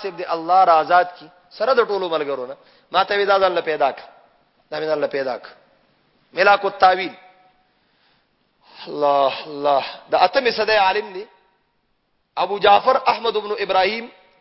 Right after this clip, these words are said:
ابن زبیر الثقفی الغرناطی۔ دا پیدا کی. د، د کار څه دی؟ د، د کار څه دی؟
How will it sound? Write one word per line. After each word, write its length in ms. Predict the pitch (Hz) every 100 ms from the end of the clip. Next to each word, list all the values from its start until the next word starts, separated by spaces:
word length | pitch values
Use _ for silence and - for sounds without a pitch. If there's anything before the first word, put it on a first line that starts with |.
| _ -
ابن 220 | 180 190
زبیر 400 | 170 196 220 180 - - _ _ _ _ _ _ _ _ _ _ _ _ _ _ _
الثقفی 600 | 156 - 202 202 202 233
الغرناطی۔ 600 | 202 175 170 170 170 180 - _ _ _ _ _ _ _ _ _ -
دا 60 | 151
پیدا 260 | 151 139 139
کی. 100 | 160
د، 120 | 226
د 80 | 240
کار 120 | 220 190
څه 60 | 180
دی؟ 100 | 127 - _ _ _ _ _ _ _ _ _ _ _ _ _ _ _ _ _
د، 20 | 180 185
د 40 | 220
کار 140 | 190 165
څه 60 | 139
دی؟ 80 | 113